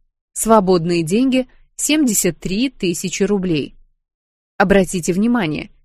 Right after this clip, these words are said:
Елена и Вадим завели отдельный счёт, конверт для спонтанных крупных покупок. Это и шопинг, и небольшая поездка, и техника, если понадобится.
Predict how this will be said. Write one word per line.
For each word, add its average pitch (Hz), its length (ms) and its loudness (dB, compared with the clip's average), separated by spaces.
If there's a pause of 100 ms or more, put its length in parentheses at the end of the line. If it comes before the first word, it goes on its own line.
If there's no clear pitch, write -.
(180)
Елена 185 420 2
и 170 80 0
Вадим 208 400 2 (240)
завели 220 360 2
отдельный 226 480 2
счёт, 180 340 -4
конверт 196 600 0 (180)
для 196 160 0
спонтанных 208 720 0
крупных 214 400 -4
покупок. 202 600 -2
Это 190 200 -2
и 180 80 0
шопинг, 262 560 0
и - 140 -6
небольшая 180 540 0
поездка, 190 760 -2
и 294 100 0
техника, 185 580 -2
если 190 320 -2
понадобится. 156 760 -4